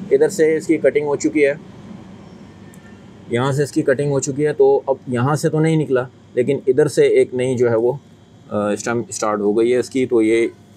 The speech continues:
इस पॉट के अंदर कोई ऐसी चीज़ नहीं है cutting करने के लिए, हाँ यहाँ पर मौजूद है। इधर हम इसको यहाँ से propagate करते हैं। इसके अंदर ये देखें,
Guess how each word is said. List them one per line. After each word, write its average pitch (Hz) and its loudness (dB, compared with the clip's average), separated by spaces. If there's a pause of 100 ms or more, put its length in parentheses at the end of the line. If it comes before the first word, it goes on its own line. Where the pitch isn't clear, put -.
(100)
इस 110 -4
पॉट 123 -4
के - -6
अंदर 127 -2
कोई 127 2
ऐसी 113 -2
चीज़ 120 -4
नहीं 123 -2
है 117 -6
cutting 110 -6
करने 110 -2
के 110 0
लिए, 110 -2 (360)
हाँ 113 -4
यहाँ 110 -2
पर 131 -2
मौजूद 113 0
है। 127 -6
इधर 117 -2
हम 117 -6
इसको 117 -4
यहाँ 113 -4
से 120 -8
propagate 113 -2
करते 104 -4
हैं। 110 -4 (560)
इसके 131 -4
अंदर 131 2
ये 127 4
देखें, 123 -2